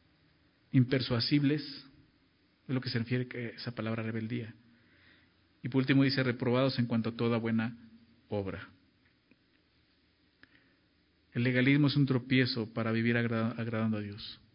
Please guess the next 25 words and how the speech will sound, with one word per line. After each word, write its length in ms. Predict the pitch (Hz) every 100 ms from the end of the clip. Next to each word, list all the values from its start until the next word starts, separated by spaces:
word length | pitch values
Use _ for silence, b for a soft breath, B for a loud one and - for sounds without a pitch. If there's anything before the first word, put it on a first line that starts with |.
| _ _ _ _ _ _ _ _ _ _ b b b b b _ -
Todas 180 | 143
las 120 | 151 135
buenas 280 | 147 135 143
obras 260 | 143 135
que 120 | -
Dios 220 | 123 127 131
ha 60 |
preparado 500 | 131 120 120 123 127
son 160 | 127 131
destruidas 540 | 123 - 123 123 113
por 160 | - 113
el 60 |
legalismo. 500 | 117 107 107 117 120 - _ _ _ _ _ _ _ _ _ _ _ _ _ _ _ _ _ _ _
Reprobados. 800 | 139 123 123 127 147 107 - - -
La 80 | -
palabra 280 | 117 143 160
reprobados 580 | 156 139 139 151 151 -
literalmente 380 | 147 135 143 151
significa 340 | 139 127 147
que 80 | 143
no 160 | 143 143
puede 200 | 139 143
pasar 340 | 117 113 131
la 140 | 123 120
prueba. 320 | 123 127